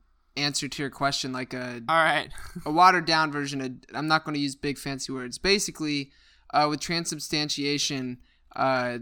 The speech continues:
Speaker 1: there's kind of the belief that the wine and bread, um, like, once the priest does his bit with it,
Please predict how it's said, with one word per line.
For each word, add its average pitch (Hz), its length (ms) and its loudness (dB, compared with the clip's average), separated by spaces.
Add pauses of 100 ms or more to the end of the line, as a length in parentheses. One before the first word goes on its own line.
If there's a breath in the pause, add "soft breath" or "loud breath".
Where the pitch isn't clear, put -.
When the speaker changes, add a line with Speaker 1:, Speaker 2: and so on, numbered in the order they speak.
(140)
Speaker 1:
there's 147 220 -2
kind 147 180 -4
of 139 80 -6
the 139 80 -4
belief 139 460 -4
that 131 380 -2 (160)
the 131 680 -2 (260)
wine 151 760 0
and 131 360 -8
bread, 135 560 -4 (520)
um, 117 560 -4 (460)
like, 131 220 -4
once 160 200 -4
the 165 80 -6
priest 151 440 -4
does 147 240 -2
his 135 160 -6
bit 147 360 -4
with 139 240 -4
it, 131 220 -6